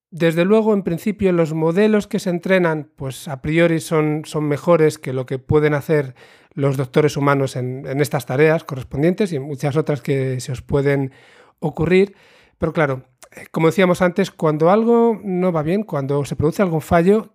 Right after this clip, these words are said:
¿quién es el responsable? Y en este sentido, pues, eh, seguramente no es una respuesta que sea,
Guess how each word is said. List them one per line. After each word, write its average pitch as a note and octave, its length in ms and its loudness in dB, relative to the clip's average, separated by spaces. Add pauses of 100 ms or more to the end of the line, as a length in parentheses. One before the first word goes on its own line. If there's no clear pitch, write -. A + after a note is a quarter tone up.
¿quién D#3+ 180 0
es D3+ 120 -4
el C#3+ 80 -8
responsable? A#2+ 640 -10 (840)
Y - 40 -2
en F3 80 4
este F#3+ 160 0
sentido, A3+ 480 2
pues, E3 360 -2
eh, D3+ 440 -6
seguramente D3+ 760 2
no D#3 160 4
es D3+ 140 -2
una D3+ 160 2
respuesta D3 480 -4
que C#3+ 100 -8
sea, C3 560 -2